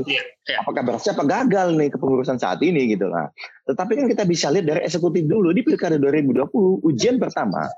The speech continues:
Speaker 2: bahkan belum genap setahun ya Mas, baru berapa bulan, kami sudah, Ketum A H Y memimpin tim gitu loh, ya kan.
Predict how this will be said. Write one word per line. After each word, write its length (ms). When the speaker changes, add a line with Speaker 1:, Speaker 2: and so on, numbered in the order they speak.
Speaker 2:
bahkan 320
belum 240
genap 320
setahun 320
ya 80
Mas, 240
baru 240
berapa 240
bulan, 480
kami 320
sudah, 560
Ketum 480
A 80
H 80
Y 80
memimpin 560
tim 240
gitu 240
loh, 160
ya 160
kan. 160